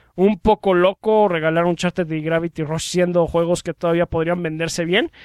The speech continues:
pero yo no soy nadie para criticar a Sony, ellos sabrán lo que hacen. Vita caerá en mis manos en marzo,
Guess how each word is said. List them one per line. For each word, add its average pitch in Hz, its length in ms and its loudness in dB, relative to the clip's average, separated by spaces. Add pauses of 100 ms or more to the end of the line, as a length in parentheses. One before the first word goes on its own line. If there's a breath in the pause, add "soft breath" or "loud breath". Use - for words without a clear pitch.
(280 loud breath)
pero 320 500 4
yo 190 180 2
no 190 100 0
soy 170 220 -2
nadie 175 220 0
para 165 180 -4
criticar 156 400 -6
a 165 40 -2
Sony, 208 280 2
ellos 170 180 -2
sabrán 175 260 -2
lo 160 100 -2
que 156 120 -10
hacen. - 320 -14 (560 soft breath)
Vita 214 320 2
caerá 190 300 4
en 202 100 0
mis 180 140 2
manos 190 380 2
en 160 100 -2
marzo, 226 600 2